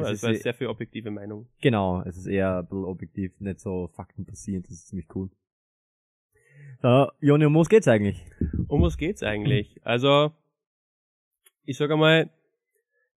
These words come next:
Speaker 2: es geht in der Folge heute um Growing Up.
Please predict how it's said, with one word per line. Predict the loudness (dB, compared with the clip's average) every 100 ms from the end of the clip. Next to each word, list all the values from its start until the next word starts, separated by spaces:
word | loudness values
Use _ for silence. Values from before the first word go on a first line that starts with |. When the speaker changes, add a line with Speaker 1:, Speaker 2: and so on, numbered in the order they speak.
| _ _
Speaker 2:
es | -4 -2 -4 -4
geht | 0 2 0
in | 0 2
der | 2
Folge | 4 2 4
heute | 2 0 0 2
um | 0 0
Growing | 2 4 6 4
Up. | -2 -10